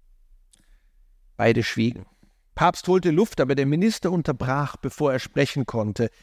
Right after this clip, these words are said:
„Jetzt wär's gut, wenn die richtige Antwort käme.“ Papst öffnete den Mund. „Bedenken Sie, was ich Ihnen bieten kann.“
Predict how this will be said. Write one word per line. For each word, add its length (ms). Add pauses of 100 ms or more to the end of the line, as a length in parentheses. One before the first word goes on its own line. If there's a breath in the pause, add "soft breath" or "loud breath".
(140 soft breath)
„Jetzt 460
wär's 340
gut, 240
wenn 140
die 80
richtige 400
Antwort 340
käme.“ 320 (1300)
Papst 340
öffnete 420
den 140
Mund. 300
„Bedenken 560
Sie, 160
was 160
ich 320
Ihnen 320
bieten 340
kann.“ 300